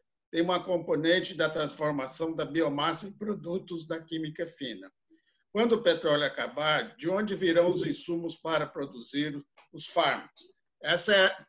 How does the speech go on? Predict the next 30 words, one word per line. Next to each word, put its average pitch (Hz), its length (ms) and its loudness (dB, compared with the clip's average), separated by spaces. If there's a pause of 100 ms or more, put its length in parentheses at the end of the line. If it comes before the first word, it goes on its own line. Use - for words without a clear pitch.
(120)
é 170 100 6
a 165 140 8
pergunta 165 500 4
dele. 143 200 2
Vocês 208 240 2
não 220 120 4
respondem, 175 600 4
porque 165 280 -2
eu 185 80 2
vou 185 140 2
chamar, 135 500 -2 (560)
na 139 100 -2
sequência, 190 760 0
o - 340 -20
professor 180 520 4
Luiz 196 260 4
Juliano 190 680 6 (480)
e, 190 540 6
e 170 180 4
o 170 440 4
Oscar 175 460 2
Malta, 180 420 4
que 160 160 -12
também 170 580 4 (100)
tem 170 400 2
duas 202 320 4
perguntas, 160 720 -4 (300)
e 160 80 -8
com 190 160 4
essa 196 360 6